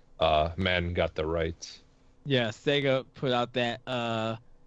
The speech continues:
Speaker 2: the last one that they had put out, it was, like, only twenty dollars,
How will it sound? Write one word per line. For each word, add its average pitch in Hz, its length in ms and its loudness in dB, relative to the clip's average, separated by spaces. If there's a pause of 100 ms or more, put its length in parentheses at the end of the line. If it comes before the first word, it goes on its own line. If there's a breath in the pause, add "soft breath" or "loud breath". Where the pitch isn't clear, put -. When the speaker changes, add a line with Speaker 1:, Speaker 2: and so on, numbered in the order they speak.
(540)
Speaker 2:
the 127 120 4
last 135 380 2
one 131 120 -4
that 123 120 -4
they 123 140 2
had 120 180 -2
put 123 220 -2
out, 123 200 2
it 120 60 -8
was, 120 160 -8
like, 113 160 -6
only 117 200 -6
twenty 120 340 -6
dollars, 123 520 0